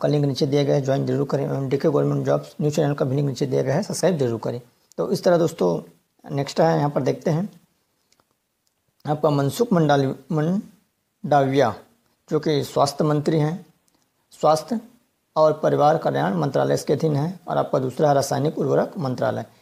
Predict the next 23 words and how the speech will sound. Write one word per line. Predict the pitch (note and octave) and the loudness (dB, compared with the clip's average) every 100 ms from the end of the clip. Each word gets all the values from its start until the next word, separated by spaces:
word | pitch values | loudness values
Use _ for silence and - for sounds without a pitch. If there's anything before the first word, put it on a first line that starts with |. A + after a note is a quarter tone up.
| _ _ - | _ _ -8
इस | D#3+ | 0
तरह | F#3 D#3+ | 2 4
मनसुख | C#3+ C3+ - E3+ - _ _ _ - | 2 -2 -4 -6 -10 _ _ _ -4
मंडाविया | D#3+ C#3+ C3+ D#3 D#3 A2+ - _ _ _ - | 2 4 4 4 4 2 -8 _ _ _ -6
दो | C#3 F3 | 0 2
विभाग | D#3+ C3+ C#3+ | 2 2 0
के | - D3+ | 0 -2
प्रमुख | A#2+ C3 C#3+ D3 | -2 -2 -2 0
हैं, | D#3+ E3+ - - | -2 -4 -8 -8
जिसमें | C3+ - C3+ | -6 -2 -2
है | C3 | -2
पहला | C3 B2+ | -2 -2
स्वास्थ्य | B2+ C3 - D3 | -2 -2 -2 -2
मंत्रालय, | C#3 D3 D3 E3 - _ _ C#3 | 0 2 2 -2 -8 _ _ -8
दूसरा | B2+ D#3 | -2 0
आपका | C#3+ - | 2 0
उर्वरक | C#3 C3+ E3+ - _ - | 0 0 -2 -4 _ -8
मंत्रालय। | C3+ B2+ A#2 A2 A2+ _ _ _ _ _ _ _ _ | -4 -2 -2 -2 -10 _ _ _ _ _ _ _ _
उसके | - | -2
बाद | D3+ C#3+ | 0 2
नेक्स्ट | B2+ C3+ - | 0 -2 0
है | E3+ | 0
आपका | F3 E3+ G3+ | 0 -2 -6